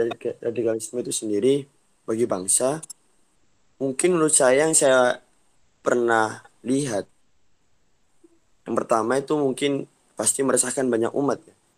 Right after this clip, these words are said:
Yang dimana ketika orang-orang yang biasanya hidup dengan tentram, dengan damai dan lain sebagainya, malah ditakuti dengan hal-hal yang seperti itu. Lalu yang kedua, menghilangkan rasa kasih sayang dan kor-,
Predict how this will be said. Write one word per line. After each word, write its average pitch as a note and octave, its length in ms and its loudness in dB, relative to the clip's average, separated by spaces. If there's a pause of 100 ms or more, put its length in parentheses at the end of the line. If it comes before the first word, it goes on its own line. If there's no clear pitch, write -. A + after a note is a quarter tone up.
(320)
Yang G#2 120 -8
dimana G#2+ 360 0
ketika A2+ 640 -2 (1300)
orang-orang A#2+ 480 4
yang B2+ 80 2
biasanya A#2 360 2
hidup A2+ 240 -4
dengan A#2 280 -4
tentram, A#2 600 0 (320)
dengan A#2 200 -2
damai C3 320 0
dan A2+ 120 0
lain A2+ 80 -4
sebagainya, A#2 500 -2 (600)
malah B2 200 0
ditakuti A#2 480 -4
dengan A#2+ 440 -2
hal-hal A2+ 240 -6
yang A2 120 0
seperti - 400 -6
itu. - 160 -16 (480)
Lalu G#2+ 160 0
yang A2+ 80 -2
kedua, A#2+ 300 6 (840)
menghilangkan B2 320 0
rasa C#3 240 4
kasih C3 240 -2
sayang C#3+ 280 4
dan A#2+ 120 2
kor-, B2 360 -2